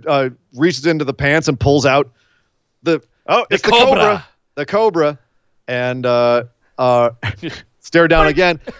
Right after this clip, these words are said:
Speaker 1: I, I wanna, I wish Natalya had a better angry look, but she was trying too hard not to corpse, it looked like.
Speaker 2: Right.
Speaker 1: Whereas Beth Phoenix genuinely looked
Speaker 2: <laughs>
Speaker 1: like Santina about to die.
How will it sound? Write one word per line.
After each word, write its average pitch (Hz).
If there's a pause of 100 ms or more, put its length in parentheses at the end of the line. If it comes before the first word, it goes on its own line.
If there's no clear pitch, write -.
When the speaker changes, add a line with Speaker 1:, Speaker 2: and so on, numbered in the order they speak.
(260)
Speaker 1:
I, 170
I 175
wanna, 269
I 185
wish 247
Natalya 185
had 156
a 147
better 139
angry 135
look, 147
but 127
she 143
was 139
trying 143
too 143
hard 143
not 123
to 123
corpse, 131
it 151
looked 147
like. 165
Speaker 2:
Right. 123 (160)
Speaker 1:
Whereas 160
Beth 220
Phoenix 190
genuinely 165
looked 156
Speaker 2:
<laughs> -
Speaker 1:
like 135 (540)
Santina 165
about 131
to 98
die. 95